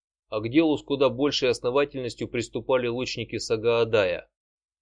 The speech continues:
Татары метали посеребренные стрелы с немыслимой быстротой и сноровкой. Одну за другой, а то и парами, сразу, с одной тетивы.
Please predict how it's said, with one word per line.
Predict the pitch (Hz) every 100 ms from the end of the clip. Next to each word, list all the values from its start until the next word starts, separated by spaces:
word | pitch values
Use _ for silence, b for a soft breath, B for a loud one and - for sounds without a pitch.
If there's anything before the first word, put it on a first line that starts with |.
| _ -
Татары | 127 160 156 139
метали | 139 151 143 135
посеребренные | 135 - 135 131 143 135 131 123
стрелы | - 143 143 123
с | -
немыслимой | 120 135 135 131 120 117
быстротой | 110 117 123 120 139 127
и |
сноровкой. | - 120 120 113 - 92 - _ _ _ _ _
Одну | 110 117 147
за | 135 127
другой, | 135 135 156 156
а | 120
то | 117 143
и | 131
парами, | - 135 117 92 85
сразу, | - 113 123 92 85 -
с | -
одной | 117 117 127
тетивы. | 113 110 127 117 110 85